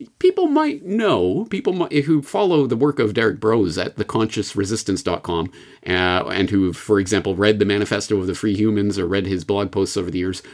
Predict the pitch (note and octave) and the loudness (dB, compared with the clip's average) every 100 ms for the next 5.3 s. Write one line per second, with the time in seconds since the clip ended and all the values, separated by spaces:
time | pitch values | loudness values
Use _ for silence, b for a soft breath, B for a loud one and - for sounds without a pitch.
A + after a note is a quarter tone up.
0 | B G3 C#4 C4+ G#3 A2 - D3+ D3+ F3 | B 2 4 6 4 4 2 2 2 2
1 | C4+ - - - C3+ D3 A2 B2 F#3 A#2+ | 2 0 -4 -2 4 4 4 2 2 2
2 | F#2+ F#2 G2+ - D#3 F#3 A#2 G2 G#2 A#2+ | -2 -2 -4 -2 -4 -2 -2 -2 0 0
3 | C#3 - A2+ A#2+ A#2 F#2+ F2 B B - | 0 0 0 0 0 0 -2 B B -2
4 | A2 G2+ - G#2 G#2+ G#2 F#2+ - G2 A2+ | 2 2 2 -2 0 0 -2 -2 0 2
5 | F#2 D2+ D2+ | 2 -2 -6